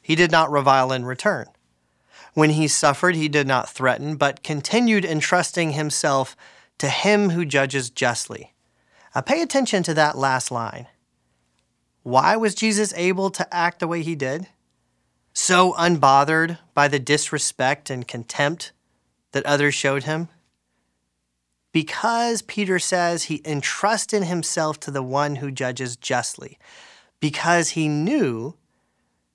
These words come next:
that God took delight in him. He knew that God honored him. He knew that God would honor and exalt him in the future. Jesus knew all that. So in a world,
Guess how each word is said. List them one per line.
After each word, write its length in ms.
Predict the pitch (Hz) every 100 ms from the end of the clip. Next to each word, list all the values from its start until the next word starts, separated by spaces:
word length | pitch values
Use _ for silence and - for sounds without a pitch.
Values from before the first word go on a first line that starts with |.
| _
that 160 | 170 156
God 300 | 180 214 196
took 200 | 226 180
delight 360 | 208 226 285
in 120 | 151 117
him. 200 | 110 - _ _ _ _ _ _
He 160 | - 190
knew 280 | 202 269 294
that 180 | 220 165
God 300 | 185 202 202
honored 400 | 156 139 117 110
him. 220 | 117 107
He 220 | - 202
knew 200 | 220 269
that 180 | 233 180
God 240 | 190 196
would 380 | 175 180 339 254
honor 380 | 180 160 151 123
and 120 | 131
exalt 440 | 151 135 170 202 202
him 160 | 190
in 80 | 185
the 80 | 175
future. 540 | - 285 - 127 107 - _ _ _
Jesus 400 | - 262 269 214
knew 180 | 311
all 140 | 339 147
that. 340 | 110 - - - _ _ _ _ _ _ _
So 280 | - 202
in 120 | 180 196
a 80 |
world, 680 | 185 196 277 262 180 156 208